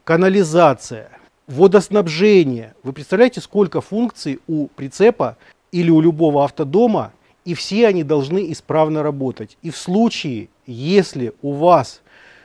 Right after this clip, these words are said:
неисправна газовая система, то вы рискуете отравиться. В автомобиле, когда автомобиль выключен, нет никаких магистралей, которые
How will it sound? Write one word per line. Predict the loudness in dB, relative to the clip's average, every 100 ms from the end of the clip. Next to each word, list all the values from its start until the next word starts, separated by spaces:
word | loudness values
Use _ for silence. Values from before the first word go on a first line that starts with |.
| _ _
неисправна | -2 0 0 2 4 4 2 0
газовая | 4 4 2 -4 -6
система, | -10 -16 -2 -2 0 -2 -4 _ _ _ -4
то | -4
вы | -2 -2 -2 -4 -8
рискуете | -8 -8 -8 -4 -4 -4 -8 -10 _ 0
отравиться. | 2 2 -2 -2 -4 -8 -16 -20 _ -20 -20 -20 _
В | 2
автомобиле, | 4 4 2 2 2 2 2 0
когда | -4 0 2
автомобиль | 2 0 -4 -4 -6
выключен, | -4 -4 -4 -8 -6 -8 -10 -6
нет | 2 6 6 4
никаких | 0 -4 -6 -10 -8
магистралей, | -8 -8 -8 0 2 2 -2
которые | -6 -4 -4 -2 -2 -4